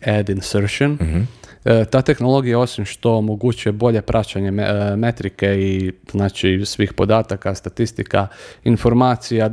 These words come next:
Speaker 1: z-, z-, hrpa informacija sada postala dostupna koja inače nije bila, znači, ne znam, od dobi slušatelja, e,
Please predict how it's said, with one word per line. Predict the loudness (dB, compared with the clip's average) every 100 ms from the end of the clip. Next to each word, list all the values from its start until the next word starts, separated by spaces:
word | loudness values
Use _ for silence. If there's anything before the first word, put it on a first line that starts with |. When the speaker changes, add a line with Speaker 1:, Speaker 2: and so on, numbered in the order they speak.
| -6 -8
Speaker 1:
z-, | -6 -2 -2
z-, | -2 -4 -4
hrpa | -2 0 0
informacija | 2 2 2 0 -4
sada | 0 0
postala | 0 -2 0 0
dostupna | 2 -2 -2 -4 -4
koja | -2 0 2
inače | 0 -2 -2
nije | 0 2 2
bila, | 2 4 2
znači, | 0 0 -2 -2
ne | -2
znam, | -2 -4
od | -2
dobi | 0 0 0
slušatelja, | -4 -4 -2 -4 -2 0 0
e, | 0